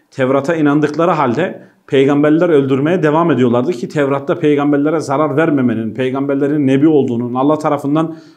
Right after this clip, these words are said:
gönderildiğinin de izahatı vardı. Rabbimiz Celle Celaluhu ayet-i kerimenin devamında buyuruyor.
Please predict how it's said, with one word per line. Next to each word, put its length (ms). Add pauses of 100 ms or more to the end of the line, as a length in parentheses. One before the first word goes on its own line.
gönderildiğinin 800
de 80
izahatı 480
vardı. 340 (760)
Rabbimiz 340
Celle 240
Celaluhu 420
ayet-i 300
kerimenin 560
devamında 500
buyuruyor. 340